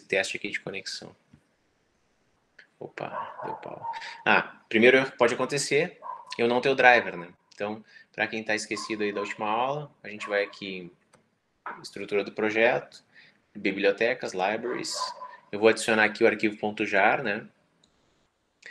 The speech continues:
Com o driver. Então, aqui está o nosso driver.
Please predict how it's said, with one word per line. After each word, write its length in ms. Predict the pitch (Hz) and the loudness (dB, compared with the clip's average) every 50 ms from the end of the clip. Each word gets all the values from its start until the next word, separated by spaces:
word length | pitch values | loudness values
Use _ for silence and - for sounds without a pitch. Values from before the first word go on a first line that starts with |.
| - - _ _ | -20 -20 _ _
Com 180 | - - 113 104 | -12 -8 -4 -4
o 80 | 98 | -2
driver. 640 | 95 95 92 92 95 104 110 117 131 147 156 170 175 - _ _ _ _ _ _ _ _ _ _ _ _ _ _ _ _ _ _ _ _ _ _ _ _ _ _ _ _ | 0 4 6 6 6 6 4 2 -2 -4 -4 -6 -8 -12 _ _ _ _ _ _ _ _ _ _ _ _ _ _ _ _ _ _ _ _ _ _ _ _ _ _ _ _
Então, 720 | - - 95 92 _ - - 92 92 92 95 95 95 98 | -16 -16 -16 -16 _ -10 -8 -6 -6 -6 -6 -8 -10 -12
aqui 320 | 95 90 87 - - - 101 | -14 -16 -16 -18 -16 -14 -12
está 300 | - - - - 92 92 | -12 -12 -10 -10 -10 -10
o 80 | 90 | -10
nosso 320 | 90 87 82 - - - - | -12 -12 -12 -12 -12 -12 -10
driver. 600 | - 98 98 101 104 113 117 123 123 127 131 | -8 -6 -6 -4 -4 -6 -6 -6 -8 -8 -10